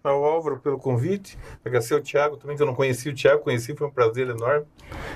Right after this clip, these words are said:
E eu agradecer pela oportunidade de estar aqui, poder, é, sempre é bom, né, nós podemos falar sobre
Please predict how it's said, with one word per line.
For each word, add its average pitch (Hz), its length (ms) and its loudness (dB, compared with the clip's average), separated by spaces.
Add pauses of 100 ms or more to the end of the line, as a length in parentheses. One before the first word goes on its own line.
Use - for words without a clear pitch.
(160)
E - 260 -4
eu 202 100 4
agradecer 208 380 0
pela 220 180 -2
oportunidade 190 560 2
de 151 60 -20
estar 147 180 0
aqui, 151 260 -2
poder, 170 480 0 (400)
é, - 80 -2
sempre 220 300 4
é 185 40 4
bom, 190 200 -2
né, 185 80 0
nós 156 240 -4
podemos 170 320 0
falar 156 260 4
sobre 147 500 -6